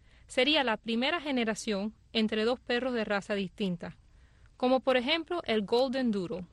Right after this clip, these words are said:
que se obtiene al cruzar el Golden Retriever con el Poodle.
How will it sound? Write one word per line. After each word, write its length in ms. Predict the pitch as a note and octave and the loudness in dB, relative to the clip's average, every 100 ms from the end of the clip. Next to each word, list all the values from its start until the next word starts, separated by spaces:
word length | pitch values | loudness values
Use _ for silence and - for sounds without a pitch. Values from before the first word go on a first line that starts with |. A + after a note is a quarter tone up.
| _ - - _ - | _ -20 -20 _ -2
que 120 | B3+ | -2
se 120 | B3 | 0
obtiene 480 | A#3+ - B3 F#3 - | -4 0 0 0 -2
al 140 | A3 G#3 | -2 -2
cruzar 440 | A3 G#3+ A3 F#3 - | -2 -2 -2 -2 -2
el 140 | G3+ | -4
Golden 400 | F#3 A3 A#3 B3+ | 0 0 2 0
Retriever 540 | C4 - C#4 A#3+ C#4+ - - | -2 -4 -2 -2 -6 -12 -16
con 200 | - G#3+ | -4 -2
el 120 | G3+ | 0
Poodle. 420 | F#3 A3+ G3+ F3 | -2 -2 -2 -4